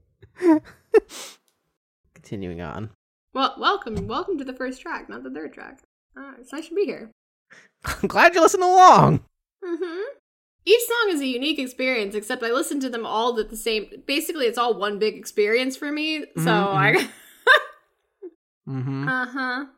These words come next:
Speaker 1: Mm-hmm. Okay.
Speaker 2: Yeah, there you go. And then, um, I really like the, uh, the whole vocal section from, like, three thirty-five to, like, three fifty or so. Like, this, this rise and then the scream,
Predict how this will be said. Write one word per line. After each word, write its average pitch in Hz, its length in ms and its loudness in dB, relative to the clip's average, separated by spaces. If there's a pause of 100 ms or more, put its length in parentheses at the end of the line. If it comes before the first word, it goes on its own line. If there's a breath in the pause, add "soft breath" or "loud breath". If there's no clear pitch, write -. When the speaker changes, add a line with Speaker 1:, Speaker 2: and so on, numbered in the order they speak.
(440)
Speaker 1:
Mm-hmm. 269 340 -6 (440)
Okay. 330 320 0 (520)
Speaker 2:
Yeah, 131 180 -4 (120)
there 139 100 -4
you 107 100 -2
go. - 60 -10 (240 loud breath)
And 160 180 4
then, 151 300 8
um, 127 560 2 (760 soft breath)
I 175 80 6
really 180 180 8
like 156 240 4
the, 135 360 4
uh, 107 280 0 (400)
the 170 120 8
whole 214 360 10
vocal 139 640 4
section 113 560 -6
from, 123 280 -6
like, - 180 -8
three 147 220 0
thirty-five 117 800 0
to, 117 140 0
like, 90 240 -10
three 117 300 -2
fifty 117 340 -4
or 120 40 -2
so. 127 320 2
Like, 107 180 -6 (340 loud breath)
this, 135 300 2
this 139 180 2
rise 123 600 6
and 117 160 -2
then 110 140 -4
the 107 80 -8
scream, 113 580 -10